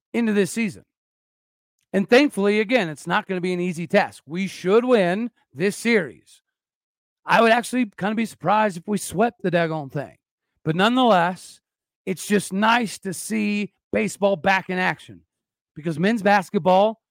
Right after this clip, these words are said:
is abysmal. And you know what? We're gonna save that for the next episode because I wasn't gonna let Mike Boynton's recent discussion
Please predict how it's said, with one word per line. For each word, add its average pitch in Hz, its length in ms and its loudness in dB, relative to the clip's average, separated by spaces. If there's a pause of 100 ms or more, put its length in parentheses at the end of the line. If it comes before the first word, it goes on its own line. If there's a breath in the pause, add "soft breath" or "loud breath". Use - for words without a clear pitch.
is 175 160 -8
abysmal. 170 580 0
And 147 120 -6
you 160 60 0
know 185 100 4
what? 240 320 4 (220)
We're 190 100 -6
gonna 190 160 -4
save 185 340 -4
that 247 320 2
for 180 80 -6
the 180 100 -2
next 254 300 -2
episode 170 480 -4
because 156 300 -8
I 160 40 -2
wasn't 220 380 0
gonna 233 260 0
let 190 280 4 (400 soft breath)
Mike 185 320 2
Boynton's 214 760 -2 (220)
recent 208 560 -2 (760)
discussion 202 840 -2